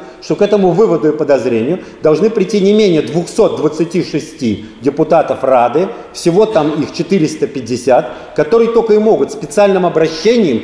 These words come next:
еще только поставить вопрос об импичменте. Никакого обращения или подозрения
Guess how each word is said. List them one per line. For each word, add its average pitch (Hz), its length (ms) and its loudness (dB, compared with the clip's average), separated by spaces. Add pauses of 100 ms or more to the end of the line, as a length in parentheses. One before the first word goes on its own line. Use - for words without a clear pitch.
(140)
еще 165 240 0
только 196 220 0
поставить 185 840 0 (300)
вопрос 151 720 0
об 143 180 -2
импичменте. 107 560 -6 (840)
Никакого 220 760 2
обращения 165 840 0
или 143 220 -2
подозрения 123 920 -2